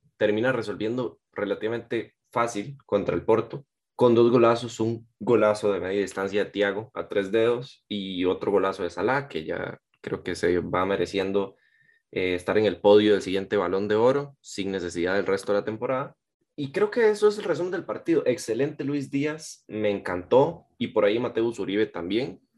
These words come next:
pero el Porto no le alcanzó con eso y al final se termina imponiendo la jerarquía del Liverpool. Pero sí, como Julián dijo que él no quería hablar de este grupo porque el Atlético perdió, entonces pasemos al siguiente partido, que es justamente donde pierde el Atlético, Julián.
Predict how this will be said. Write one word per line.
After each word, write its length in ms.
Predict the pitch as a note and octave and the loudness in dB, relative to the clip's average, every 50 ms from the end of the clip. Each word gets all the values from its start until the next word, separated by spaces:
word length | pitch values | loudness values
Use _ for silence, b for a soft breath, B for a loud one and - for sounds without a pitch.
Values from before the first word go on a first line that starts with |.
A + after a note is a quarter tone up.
| _ _ - | _ _ 2
pero 160 | - B2 B2 | 6 6 6
el 80 | A#2 | 6
Porto 240 | - C#3 C3 C3+ D#3 | 6 4 4 6 6
no 80 | D3 D3+ | 6 6
le 60 | D3+ | 6
alcanzó 300 | C#3 C#3 C#3 B2 B2 C3 | 6 6 4 2 2 2
con 140 | A#2+ C3+ C3 | 2 4 4
eso 200 | C3+ C#3 C#3 C#3+ | 4 4 4 4
y 80 | B2 G#2+ | 4 4
al 100 | F#2+ F2 | 4 2
final 260 | - F#2 F#2 G2 G2+ | 0 -2 0 0 0
se 100 | G#2+ B2 | 0 -2
termina 440 | - - G#2 F#2+ G2 G2 G#2+ G#2 - - _ | -6 -6 -6 -4 -2 -2 -2 -4 -4 -8 _
imponiendo 480 | - G2 F2 - G2+ F#2 F#2+ G2 G#2 | -16 -12 -8 -6 -4 -4 -2 0 0
la 80 | G2+ G#2 | 0 -2
jerarquía 460 | G#2 G2 F#2 F2+ - - _ - F#2 | -2 -4 -6 -8 -8 -6 _ 0 0
del 100 | F#2+ F#2 | 0 2
Liverpool. 440 | F#2 G2 G2+ F2+ E2 - - - - _ _ _ _ | 4 4 4 4 2 -2 -10 -14 -14 _ _ _ _
Pero 160 | - G#2 G#2 G#2 | 4 4 6 6
sí, 100 | A#2 B2+ | 4 4
como 220 | B2+ G#2+ F#2+ F2+ | 4 4 4 4
Julián 280 | E2+ F#2+ F2+ G2 G2+ G#2 | 4 4 4 4 4 6
dijo 220 | G#2+ B2 B2+ A#2+ | 6 4 4 4
que 180 | B2 - F#2+ G2 | 4 4 4 4
él 80 | G2 G2 | 4 4
no 120 | A2+ A2+ | 2 0
quería 200 | - A2+ A2+ A2+ | 0 2 2 2
hablar 200 | A2 A2 A#2 A2 | 4 2 0 -2
de 80 | G#2 A2+ | -4 -6
este 160 | - - A2 | -4 -4 -2
grupo 360 | A2+ B2 A#2+ B2 A2 G#2 - | -2 -2 -2 -2 -2 -4 -4
porque 280 | - F2 F2 - - F2 | -6 -10 -10 -12 -12 -10
el 80 | F2 | -10
Atlético 480 | F2 - G2 G2+ - - - A2 A#2 - | -6 -2 -2 -2 0 -2 -4 -4 -4 -2
perdió, 500 | B2 - G2 G#2+ A#2 A#2+ B2 C3 C3 - | -2 -2 2 4 4 4 4 2 0 -4
entonces 880 | G2+ F2 - - F2+ F#2 F#2 F2 - F#2+ F#2 F2 - - - - - _ | -8 -10 -8 -6 -6 -6 -6 -4 -4 -4 -4 -4 -6 -10 -14 -16 -8 _
pasemos 360 | - F#2 E2+ F#2+ F#2+ G2 F#2+ | 0 2 4 4 4 4 4
al 100 | F#2 E2+ | 2 2
siguiente 300 | E2+ F2 F2 E2+ E2+ - | 2 0 -2 -2 -2 -2
partido, 420 | - A2 G#2+ - C#3+ C#3 C3+ C3+ | -2 -2 0 2 4 4 4 4
que 80 | C3+ A2 | 2 0
es 60 | F#2+ | -2
justamente 460 | G#2+ G#2 G2+ - G#2+ G2+ G2+ G2+ - | -2 -2 -2 0 0 0 0 0 -2
donde 180 | B2 F#2+ F2+ F2 | -2 -2 -2 -4
pierde 260 | - - D#2+ D#2+ D#2 | -4 -4 -2 0 0
el 80 | E2+ G2+ | 0 0
Atlético, 480 | A2 - - D3 C4+ C4+ - C3+ - | -2 -2 -2 -4 -4 -6 -8 -12 -10
Julián. 380 | - - - - A2 C#3 C#3 - | -8 -6 -4 -4 -4 -4 -6 -10